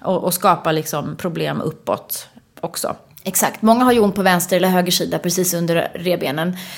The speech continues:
Speaker 2: Eh,
Speaker 1: Där krökarna är.
Speaker 2: Ja, men precis.
Speaker 1: Mm.
Speaker 2: Och på vänster sida krökar den ju ganska kraftigt, tjocktarmen. Och, och i, i den här trakten och kring diafragmamuskeln som ligger som ett lock precis under revbenen också, så går det ju referenspunkter upp mot axlarna för det första.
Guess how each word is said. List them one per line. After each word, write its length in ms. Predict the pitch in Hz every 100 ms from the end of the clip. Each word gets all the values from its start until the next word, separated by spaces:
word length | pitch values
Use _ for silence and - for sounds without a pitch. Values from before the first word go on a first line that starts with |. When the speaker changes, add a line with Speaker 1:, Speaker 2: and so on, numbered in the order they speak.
| - -
Speaker 2:
Eh, 120 | - 180
Speaker 1:
Där 540 | 170 165 - 208 -
krökarna 600 | 220 214 175 - 233 170
är. 180 | 165 190
Speaker 2:
Ja, 80 | 254
men 140 | 302
precis. 420 | 277 214 208 214 -
Speaker 1:
Mm. 100 | 220
Speaker 2:
Och 60 |
på 60 | 269
vänster 200 | 170 -
sida 220 | 214 185
krökar 360 | - 180 170 175
den 100 | 170
ju 60 |
ganska 420 | 165 160 - 151 160 - - -
kraftigt, 460 | - 208 - 269 -
tjocktarmen. 640 | 214 220 175 170 156 165
Och, 420 | - 175 - -
och 200 | 190 185 - - -
i, 460 | - 285 302 277 269 - - - - - -
i 180 | 285 311
den 160 | 277
här 100 | 226
trakten 520 | 190 - 269 - 214 190
och 100 | 180
kring 220 | 196 185
diafragmamuskeln 960 | 196 190 - 190 170 180 233 277 - 208
som 100 | 190
ligger 200 | 180 262
som 120 | 285
ett 100 | 226
lock 320 | 185 180 -
precis 480 | - 185 - - -
under 200 | 185 180
revbenen 460 | 175 170 175 208 311
också, 240 | 311 175
så 120 | 175 208
går 220 | 175 185
det 60 |
ju 60 | 175
referenspunkter 760 | 180 180 180 156 - 180 170 175
upp 140 | 175
mot 120 | 156
axlarna 540 | - - - 180 196 302
för 100 | 277
det 60 |
första. 320 | 269 247 -